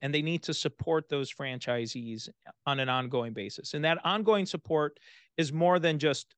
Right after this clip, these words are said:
ongoing operational training. It's also marketing, brand development, staying current, whatever, with what, whatever the marketing trends are,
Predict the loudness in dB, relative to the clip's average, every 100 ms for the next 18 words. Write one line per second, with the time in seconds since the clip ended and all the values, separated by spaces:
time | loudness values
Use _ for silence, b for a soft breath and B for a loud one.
0 | -4 -2 2 4 2 0 -10 _ _ _
1 | _ -2 0 0 0 -2 -2 -4 -8 -6
2 | -6 -6 -4 -4 2 4 4 4 4 2
3 | -2 b b b _ -6 2 2 2 0
4 | -2 -2 -4 -8 -14 _ -2 2 4 4
5 | 2 4 4 4 0 -4 -4 -6 -10 -16
6 | b b b -6 -2 2 4 4 0 -2
7 | 0 0 -2 0 2 4 4 2 2 0
8 | 0 -2 -2 -4 0 2 0 2 2 2
9 | 0 -6 -2 0 0 2 4 6 4 2
10 | -2